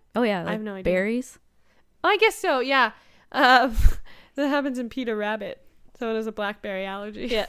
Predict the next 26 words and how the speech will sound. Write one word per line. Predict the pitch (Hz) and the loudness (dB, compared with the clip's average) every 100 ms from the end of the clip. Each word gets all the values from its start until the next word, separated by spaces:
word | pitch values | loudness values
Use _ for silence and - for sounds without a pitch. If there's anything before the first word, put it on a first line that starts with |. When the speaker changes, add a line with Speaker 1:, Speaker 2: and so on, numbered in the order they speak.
| - - - | -8 -20 -4
Speaker 2:
<laughs> | 320 349 339 - - | -2 -2 -8 -14 -16
And | 233 214 | -10 -6
the | |
rabbit | 208 196 202 | -4 -6 -6
doesn't | 208 196 202 | -8 -8 -8
get | 190 185 | -10 -8
it. | 196 190 | -8 -8
<laughs> | 262 311 359 381 453 403 415 381 392 - _ _ _ _ _ _ _ _ _ _ _ _ - 587 571 339 359 392 - - - - - - _ - _ - _ - - - - _ _ | -6 6 8 10 8 8 6 2 0 -8 _ _ _ _ _ _ _ _ _ _ _ _ 0 2 2 0 -2 -4 -6 -20 -20 -20 -20 -20 _ -20 _ -20 _ -20 -20 -20 -20 _ _
This | 320 330 | -8 -2
is | 349 311 | -2 0
a | 311 269 247 240 247 | 0 2 0 -2 -8
good, | 233 233 233 226 | -6 -6 -6 -8
interesting | - 240 226 233 233 226 220 | -8 -8 -10 -12 -10 -8 -8
conversation. | 226 220 208 214 208 208 214 208 208 208 220 247 - | -8 -10 -10 -12 -12 -12 -12 -10 -10 -12 -14 -18 -10
I'm | 269 | -6
getting | 285 381 403 | -2 0 0
so | 320 277 | -2 -4
tired | 269 233 226 | -2 -4 -4
of | - | -8
things | 226 214 | -8 -8
happening | 196 190 190 | -10 -10 -14
in | 190 | -12
the | 190 | -14
vegan | 196 202 202 208 | -14 -12 -12 -12
community. | 208 196 202 208 277 | -14 -14 -16 -10 -8
<laughs> | 262 | -8